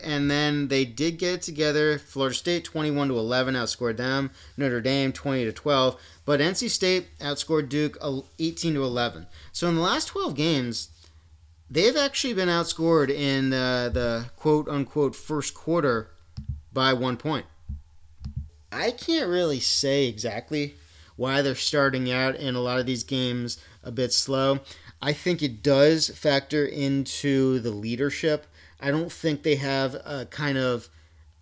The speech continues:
a rah-rah guy who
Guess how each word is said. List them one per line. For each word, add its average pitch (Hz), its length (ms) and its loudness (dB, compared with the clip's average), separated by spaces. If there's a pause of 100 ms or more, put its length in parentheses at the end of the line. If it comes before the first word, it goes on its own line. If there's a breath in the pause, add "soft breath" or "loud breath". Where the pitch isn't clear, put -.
a 139 100 -4
rah-rah 135 760 2
guy 135 720 0 (140)
who 131 380 -2